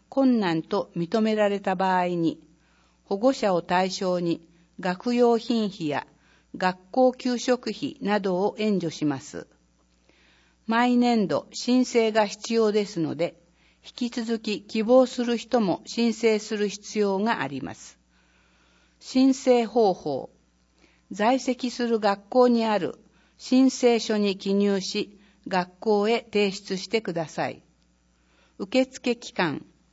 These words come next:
申請は随時受け付けます。認定された場合、申請日の翌月分から援助します。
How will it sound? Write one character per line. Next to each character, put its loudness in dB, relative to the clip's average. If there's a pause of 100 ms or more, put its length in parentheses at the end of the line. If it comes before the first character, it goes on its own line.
(480)
申 2
請 0
は 2 (120)
随 0
時 -2
受 -2
け -18
付 -10
け -4
ま -4
す。 -16 (920)
認 4
定 2
さ 2
れ 2
た 4
場 2
合、 0 (600)
申 4
請 4
日 0
の -2 (400)
翌 -4
月 -2
分 0
か -2
ら 0 (240)
援 0
助 -4
し -8
ま -4
す。 -20